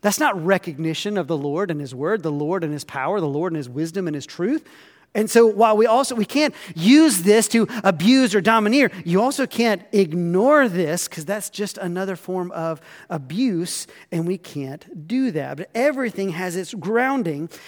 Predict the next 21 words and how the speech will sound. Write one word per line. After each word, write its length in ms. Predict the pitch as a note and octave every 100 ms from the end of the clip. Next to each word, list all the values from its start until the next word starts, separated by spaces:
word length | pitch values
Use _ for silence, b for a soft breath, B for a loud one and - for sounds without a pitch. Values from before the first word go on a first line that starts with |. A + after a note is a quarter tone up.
| B
in 100 | F#3+
our 140 | F#3 E3+
prior 540 | - A#3 A#3+ F3+ F3+
submission 600 | - G3+ E3 D3+ - D#3
to 120 | E3+
Jesus. 540 | D3+ E3+ G#3+ D#3 C#3 -
Here's 200 | A3+ G#3+
the 60 |
second 380 | G#3 A#3+ A3+ G#3+
thing 160 | G3 F3+ B B
we 80 | G#3+
need 120 | G3+
to 60 | F#3
understand. 680 | F#3 F3 - F3+ C3+ C#3 C#3+ b b b b
This 280 | D3 A3+ C4
verse 460 | F#3 C4+ A3+ G3 G3+
is 180 | G#3 F#3+
about 260 | F#3 F3+
Christian 760 | - - B3+ - - F#3+ F3 F3+
marriage 680 | F#3 F#3+ A3+ F#3 D#3+ E3 - -
alone. 420 | F#3 G3 F3 B2+